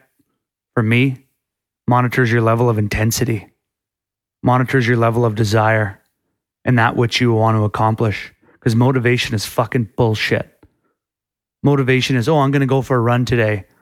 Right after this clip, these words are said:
And you look outside and it's raining. "Oh, I'll do another day." Your motivation's gone.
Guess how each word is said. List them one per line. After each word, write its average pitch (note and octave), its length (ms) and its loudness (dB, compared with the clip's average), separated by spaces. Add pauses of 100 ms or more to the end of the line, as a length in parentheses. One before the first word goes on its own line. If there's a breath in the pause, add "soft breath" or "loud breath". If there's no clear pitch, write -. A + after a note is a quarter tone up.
(540)
And B2 80 0
you B2+ 80 2
look A#2+ 200 0
outside A2+ 440 0
and A2 80 0
it's G#2+ 200 -2
raining. A2 420 0
"Oh, C3 160 2
I'll A#2 60 0
do A#2 180 0
another A2 300 -2
day." G#2 320 -4 (640)
Your A#2+ 60 0
motivation's A#2 600 0
gone. G#2+ 480 -2